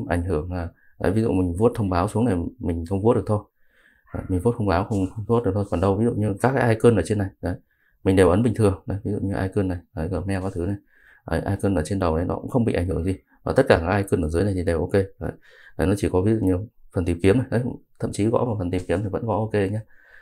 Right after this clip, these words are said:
Chỉ ví dụ như là đây, có phần trên này, đây thì không, không cảm ứng được thôi. Đấy, thì, ờ, gần như là chết điểm cảm ứng đầu này nó không, không ảnh hưởng gì đến mình thao tác ở trên màn hình mấy đâu.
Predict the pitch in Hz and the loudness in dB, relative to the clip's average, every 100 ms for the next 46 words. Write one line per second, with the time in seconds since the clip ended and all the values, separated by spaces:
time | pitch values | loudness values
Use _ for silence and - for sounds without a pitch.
0 | - - 101 80 98 117 92 95 87 80 | -20 -10 -4 -2 0 0 0 0 0 -2
1 | - 90 92 98 - 85 104 95 90 82 | -2 -6 -4 -6 -4 -2 0 0 -2 -6
2 | 85 85 95 92 - 92 80 80 98 92 | -8 -6 -8 -8 -6 -6 -6 -6 -8 -6
3 | 87 - - - _ _ _ - 98 90 | -8 -10 -20 -20 _ _ _ -16 -6 -2
4 | 87 87 80 - - - 107 123 107 98 | 2 2 2 -2 -16 4 8 10 10 8
5 | 139 131 87 87 90 117 98 90 90 - | 6 8 6 6 4 6 6 4 0 0
6 | 113 110 107 113 101 85 78 80 82 80 | 0 0 -2 -2 0 0 -2 -2 -2 -2
7 | 98 90 101 95 110 117 104 98 85 85 | -2 -4 -4 -4 -2 -4 -4 -4 -4 -4
8 | 78 80 | -4 -6